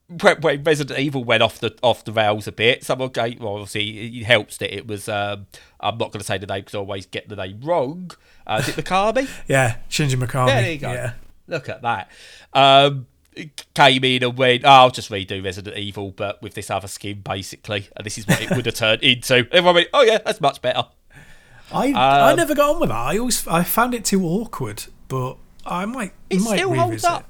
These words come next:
Speaker 2: Yeah, I might
Speaker 1: I,
Speaker 2: revisit.
Speaker 1: I, again, I played that a cou-, a week or so ago. Um, I don't know why. Actually, I, I went for a period and went,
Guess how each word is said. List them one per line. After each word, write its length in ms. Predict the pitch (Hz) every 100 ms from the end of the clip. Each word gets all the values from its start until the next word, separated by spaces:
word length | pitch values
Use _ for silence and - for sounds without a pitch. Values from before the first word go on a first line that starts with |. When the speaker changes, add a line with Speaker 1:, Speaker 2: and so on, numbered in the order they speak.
| -
Speaker 2:
Yeah, 300 | 170 170 156
I 20 |
might 200 | 156 160 214
Speaker 1:
I, 60 |
Speaker 2:
revisit. 220 | 254 - -
Speaker 1:
I, 60 |
again, 360 | 240 226 262 247
I 60 |
played 280 | 233 220 233
that 160 | 233 -
a 20 |
cou-, 240 | - - 165
a 40 |
week 240 | 151 147 147
or 20 |
so 240 | - 156
ago. 320 | 160 175 202 190 -
Um, 200 | 151 160
I 60 | 208
don't 180 | 202 156
know 80 | 120
why. 180 | 143
Actually, 260 | 156 160 196
I, 80 | 190
I 160 | 165 170
went 160 | 185
for 80 | 180
a 40 | 165
period 200 | 165 147
and 100 | 131
went, 160 | 131